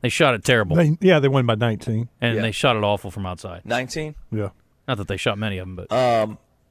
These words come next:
Speaker 3: yeah. So, yeah, I guess yes. Thinking, I would say yes.
Speaker 1: Okay, good. That's what we're going with.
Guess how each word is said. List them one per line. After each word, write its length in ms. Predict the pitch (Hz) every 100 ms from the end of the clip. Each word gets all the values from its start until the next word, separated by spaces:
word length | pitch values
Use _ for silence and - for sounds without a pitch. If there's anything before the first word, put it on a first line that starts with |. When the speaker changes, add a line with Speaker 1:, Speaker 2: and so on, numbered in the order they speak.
| _ _ _ - _ -
Speaker 3:
yeah. 360 | 156 147 107 - -
So, 540 | - - 135 123 123 -
yeah, 220 | 302 359
I 120 | 139
guess 340 | 226 370 - -
yes. 400 | 143 302 135 -
Thinking, 440 | - - 165 147 - _ _ _ _ _ _ _ _ _ _ _ _ _ _ _ _ -
I 80 | -
would 180 | 381 -
say 140 | 131
yes. 500 | 117 104 113 - -
Speaker 1:
Okay, 140 | - 151
good. 200 | 123 87 -
That's 120 | 123
what 80 | 131
we're 40 |
going 160 | 113 95
with. 180 | 87